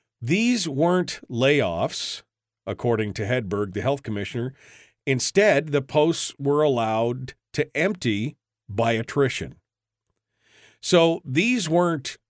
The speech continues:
layoffs where they went out and they laid people off. A lot of these were either vacant positions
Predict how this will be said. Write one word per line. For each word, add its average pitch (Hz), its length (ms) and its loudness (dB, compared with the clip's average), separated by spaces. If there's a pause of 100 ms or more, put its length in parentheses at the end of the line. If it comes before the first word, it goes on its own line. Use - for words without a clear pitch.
(120)
layoffs 139 600 2
where 139 160 6
they 127 100 4
went 135 200 0
out 135 160 0
and 117 80 -4
they 117 100 0
laid 131 320 0
people 113 320 -2
off. 135 340 0
A 131 80 -2
lot 151 280 2
of 156 80 0
these 127 280 -2
were 123 120 -2
either 117 280 0
vacant 143 480 2
positions 107 680 -6